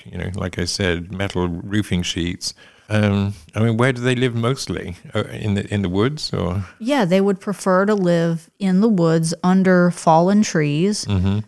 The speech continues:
Speaker 2: decaying trees,
Speaker 1: Mm-hmm.
Speaker 2: under flat rocks.
Speaker 1: Now, did they actually bury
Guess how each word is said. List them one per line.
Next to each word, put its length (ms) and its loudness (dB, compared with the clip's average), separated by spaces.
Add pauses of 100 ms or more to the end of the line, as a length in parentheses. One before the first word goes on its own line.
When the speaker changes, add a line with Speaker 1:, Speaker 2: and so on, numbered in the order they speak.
Speaker 2:
decaying 580 2
trees, 680 0
Speaker 1:
Mm-hmm. 300 0 (160)
Speaker 2:
under 420 0
flat 400 0
rocks. 720 -4 (440)
Speaker 1:
Now, 100 2
did 300 -4
they 200 0
actually 280 0
bury 380 -2